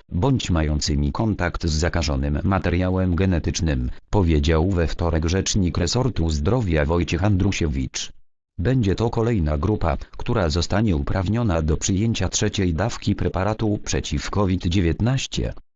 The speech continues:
To poniekąd realizacja tej grupy zero, z którą mieliśmy do czynienia na początku programu szczepień,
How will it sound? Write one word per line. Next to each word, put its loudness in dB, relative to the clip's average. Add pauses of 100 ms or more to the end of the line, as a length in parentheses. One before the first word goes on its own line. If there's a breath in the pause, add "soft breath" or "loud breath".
(760)
To 0
poniekąd 0
realizacja 0
tej 0 (220 loud breath)
grupy 0
zero, 2 (180 loud breath)
z -4
którą 2
mieliśmy 0
do 0
czynienia 2
na 2
początku -2
programu 0
szczepień, -2